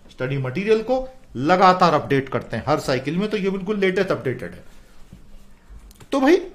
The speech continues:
राज्य जो है, अभी हम आगे आपको इनके बीच के अंतर बहुत बारीकी से बताएंगे। राज्य जो होता है, वो शासन का आधिकारिक तंत्र होता है।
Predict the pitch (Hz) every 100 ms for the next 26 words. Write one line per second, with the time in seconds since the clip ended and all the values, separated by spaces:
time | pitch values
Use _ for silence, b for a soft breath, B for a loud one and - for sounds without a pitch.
0 | - 98 123 190 311 226 277 185 196 101
1 | 87 - - - - _ _ _ - -
2 | 117 127 156 156 135 165 151 - 269 202
3 | 160 180 151 - - - 131 123 208 143
4 | 170 143 143 156 175 180 208 214 170 104
5 | - - - b b b b b 123 127
6 | 139 269 320 240 269 349 302 262 156 151
7 | 143 120 98 127 202 226 131 175 226 285
8 | - 139 131 - 190 185 214 254 214 139
9 | 170 202 190 208 - 190 196 196 185 185
10 | 180 185 -